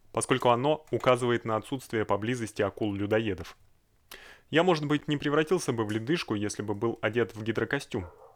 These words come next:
Честно говоря, я и собирался его надеть, но единственный доступный мне гидрокостюм принадлежал деду моего друга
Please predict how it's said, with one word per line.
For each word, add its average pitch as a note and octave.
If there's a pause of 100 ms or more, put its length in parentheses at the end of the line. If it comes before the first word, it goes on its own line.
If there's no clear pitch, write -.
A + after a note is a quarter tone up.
(360)
Честно C#3+
говоря, D3+ (160)
я C#3+
и D#3
собирался D3+
его G2
надеть, G#2 (340)
но A2+
единственный A#2+
доступный A2+
мне A2
гидрокостюм A2+
принадлежал A#2+
деду C3
моего A#2
друга B2